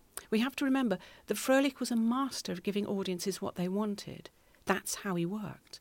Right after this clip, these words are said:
He was a commercial filmmaker who knew the formula for success. Taking on a film story wasn't simply a case of finding any old plot line and adapting it quickly before anyone else did. It had to make business sense.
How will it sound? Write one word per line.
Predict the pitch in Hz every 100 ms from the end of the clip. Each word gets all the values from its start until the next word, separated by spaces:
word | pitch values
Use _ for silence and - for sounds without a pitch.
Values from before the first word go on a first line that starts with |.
| _ _ _ _
He | -
was | 220
a | 226
commercial | 233 226 233 233 -
filmmaker | 247 254 226 185 170 185
who | 175 208
knew | 208 233
the | 220
formula | 190 233 214 185 165
for | - -
success. | - - - 190 165 - - - _ _ - _ -
Taking | - 294 330
on | 302
a | 269
film | - 277
story | 254 - 190
wasn't | 185 277 - -
simply | - 254 -
a | 196
case | - 220 202 196
of |
finding | - 208 202 190 -
any | 220 226
old | 180 175
plot | - 240 -
line | 165 - 165 - - -
and | 185
adapting | 180 208 - - 180
it | -
quickly | - - -
before | 156 160 180
anyone | 185 185 175
else | 202 190
did. | - - - - - - - - - - - -
It | 180 -
had | 226 -
to | 233
make | 190 185 _
business | 190 - 175
sense. | - - 208 160 - -